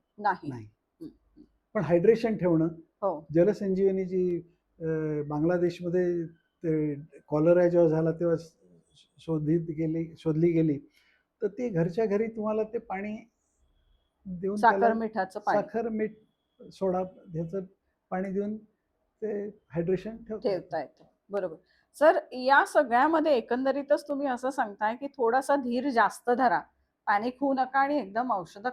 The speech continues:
Speaker 1: खायला लागू नका. पण साधारण मनुष्य स्वभाव आहे आणि आत्ता, अ, कोविडचा खूप मोठा इम्पॅक्ट आहे. अ,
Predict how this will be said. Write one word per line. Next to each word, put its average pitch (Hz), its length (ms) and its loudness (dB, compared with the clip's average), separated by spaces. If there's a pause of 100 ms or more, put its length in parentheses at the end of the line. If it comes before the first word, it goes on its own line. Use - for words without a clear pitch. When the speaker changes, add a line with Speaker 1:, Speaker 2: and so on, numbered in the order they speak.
Speaker 1:
खायला 185 300 -4
लागू 165 340 -6
नका. - 240 -10 (460)
पण 339 120 4
साधारण 311 440 6
मनुष्य 294 420 0
स्वभाव 247 420 2
आहे 220 160 0
आणि 240 340 -8
आत्ता, 247 480 2 (500)
अ, 175 60 -18 (120)
कोविडचा 262 440 6
खूप 262 200 -2
मोठा 247 200 0
इम्पॅक्ट 214 500 0
आहे. 175 80 -4 (500)
अ, 185 320 -2